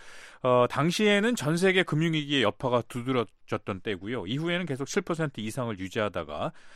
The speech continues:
지난 분기에 처음으로 칠 퍼센트 아래로 떨어진 것입니다. 어,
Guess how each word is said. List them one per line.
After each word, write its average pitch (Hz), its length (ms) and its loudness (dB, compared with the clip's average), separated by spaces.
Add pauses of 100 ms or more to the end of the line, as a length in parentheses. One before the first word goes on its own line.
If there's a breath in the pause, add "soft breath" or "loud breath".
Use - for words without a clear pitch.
(140 soft breath)
지난 113 280 -2
분기에 107 240 -2
처음으로 147 480 -4
칠 - 180 -4
퍼센트 117 380 -6
아래로 85 300 -4
떨어진 135 380 -6
것입니다. 80 580 -10 (520 loud breath)
어, 123 560 2